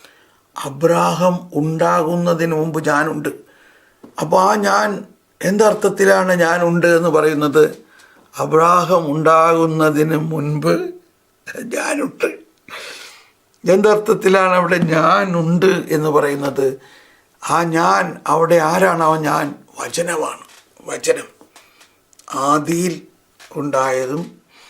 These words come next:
ദൈവത്തോടൊപ്പമായിരുന്നതും ദൈവം തന്നെയുമായ വചനം. അബ്രാഹം ഉണ്ടാകുന്നതിന് മുമ്പ് ഞാനുണ്ട്. ഓക്കെ, അപ്പം ഇവിടെ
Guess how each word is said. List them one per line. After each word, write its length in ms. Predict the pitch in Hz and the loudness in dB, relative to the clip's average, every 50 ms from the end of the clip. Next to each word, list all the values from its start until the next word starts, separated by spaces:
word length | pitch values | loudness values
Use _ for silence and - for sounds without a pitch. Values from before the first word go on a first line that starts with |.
| - - - - - _ _ _ _ _ _ _ - | -20 -20 -20 -20 -20 _ _ _ _ _ _ _ -2
ദൈവത്തോടൊപ്പമായിരുന്നതും 2000 | 147 147 151 156 170 170 170 - - 175 175 175 170 165 147 - - - 190 190 170 165 156 147 151 147 143 139 139 127 117 123 120 120 120 139 156 - - _ _ _ _ _ _ _ _ _ _ - | 2 2 4 4 4 2 0 -2 0 2 2 4 2 2 0 -2 -2 -2 0 2 2 2 2 2 0 0 -2 -4 -4 -6 -6 -6 -8 -6 -6 -8 -10 -12 -14 _ _ _ _ _ _ _ _ _ _ -12
ദൈവം 500 | 139 135 139 156 165 170 185 185 175 160 | -6 -2 0 0 2 2 0 0 0 0
തന്നെയുമായ 600 | 156 147 151 151 151 151 143 143 143 139 135 143 - | 0 0 -2 -4 -4 -4 -4 -4 -4 -4 -2 -2 -2
വചനം. 420 | 151 147 131 - - - - - _ _ _ _ _ _ _ _ _ _ _ _ _ _ _ _ _ _ - - - | -4 -6 -8 -12 -16 -20 -20 -20 _ _ _ _ _ _ _ _ _ _ _ _ _ _ _ _ _ _ -20 -14 -12
അബ്രാഹം 800 | 135 127 - 131 131 131 131 131 131 131 - 139 139 135 120 - - _ _ _ _ _ _ _ _ _ _ _ - _ _ _ - - | -10 -8 -8 -6 -4 -4 -2 -4 -4 -2 0 -2 -2 -2 -4 -14 -20 _ _ _ _ _ _ _ _ _ _ _ -20 _ _ _ -12 -10
ഉണ്ടാകുന്നതിന് 880 | 139 127 131 - 151 151 143 147 147 147 147 143 135 139 143 139 131 127 | -10 -8 -4 -2 0 0 2 2 0 0 -2 -4 -4 -4 -4 -4 -6 -6
മുമ്പ് 440 | 131 123 120 117 120 - - - - - - | -8 -10 -10 -10 -10 -12 -14 -16 -16 -14 -10
ഞാനുണ്ട്. 460 | 139 127 - 127 123 113 - - - - - - - - - - - - - - _ _ _ _ _ - | -8 -6 -6 -6 -8 -10 -16 -20 -20 -20 -20 -20 -20 -20 -20 -20 -20 -20 -20 -20 _ _ _ _ _ -4
ഓക്കെ, 240 | 170 175 165 - - - - - _ _ - 175 | -4 -2 -4 -4 -14 -18 -20 -20 _ _ -8 -6
അപ്പം 420 | 180 190 226 233 233 214 - - - - _ - - - - - - - _ _ _ _ _ _ _ _ _ _ _ _ _ _ _ _ _ _ _ _ _ - - - - - | 0 2 4 4 4 2 -2 -10 -16 -20 _ -20 -20 -20 -20 -20 -20 -20 _ _ _ _ _ _ _ _ _ _ _ _ _ _ _ _ _ _ _ _ _ -20 -20 -20 -10 -2
ഇവിടെ 520 | - 185 190 208 220 226 226 226 - 220 | 0 2 2 4 4 4 4 2 0 -4